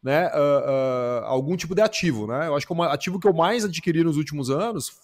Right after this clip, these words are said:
foi o network, né? Con-, conhecer pessoas. Hoje eu conheço pessoas no Brasil inteiro, pessoas me conhecem,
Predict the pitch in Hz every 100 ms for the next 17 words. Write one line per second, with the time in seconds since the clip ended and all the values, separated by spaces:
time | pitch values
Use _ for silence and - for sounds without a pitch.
0 | - 185 208 226 220 151 135 117 120 156
1 | _ _ _ - 135 139 120 147 135 147
2 | 131 - 170 202 208 190 - - _ _
3 | _ _ 135 143 170 156 147 135 123 -
4 | 151 - 143 - 160 151 165 139 175 147
5 | 160 190 180 185 185 _ _ 127 170 175
6 | 165 147 139 180 196 208 208